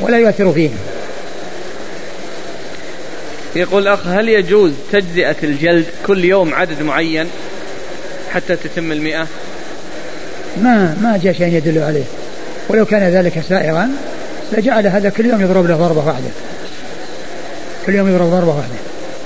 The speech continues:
Speaker 2: قال: حدثنا محمد بن كثير قال: أخبرنا إسرائيل.
Speaker 1: لكن التعزير يمكن، أقول التعزير، الجلدات التعزير يمكن إذا حكم ب-، بجلدات كثيرة تعزيرا،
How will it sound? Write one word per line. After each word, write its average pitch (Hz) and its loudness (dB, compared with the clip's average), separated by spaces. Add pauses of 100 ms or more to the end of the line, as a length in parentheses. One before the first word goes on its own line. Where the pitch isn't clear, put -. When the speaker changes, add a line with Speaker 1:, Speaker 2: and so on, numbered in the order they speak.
(480)
Speaker 2:
قال: 180 4
حدثنا 196 2
محمد 190 0
بن 180 0
كثير 180 0
قال: 185 0
أخبرنا 185 2
إسرائيل. 175 0
Speaker 1:
لكن 190 4
التعزير 180 2 (580)
يمكن، 240 4 (880)
أقول 175 2
التعزير، 165 0 (260)
الجلدات 160 0
التعزير 160 0
يمكن 294 2 (720)
إذا 165 0 (200)
حكم 180 2
ب-، 165 0 (180)
بجلدات 170 0 (500)
كثيرة 180 2
تعزيرا، 202 4